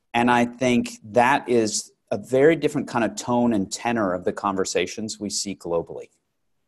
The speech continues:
The third thing I would say is the vast majority of the huge markets in the world where I think micromobility is especially good for aren't open.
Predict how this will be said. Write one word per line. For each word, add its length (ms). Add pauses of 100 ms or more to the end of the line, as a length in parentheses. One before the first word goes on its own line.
(880)
The 480
third 220
thing 120
I 120
would 100
say 160
is 140
the 100
vast 460
majority 640
of 460 (200)
the 80
huge 600
markets 420
in 100
the 80
world 520
where 180
I 80
think 180
micromobility 800
is 140
especially 1080 (200)
good 180
for 300 (180)
aren't 180
open. 280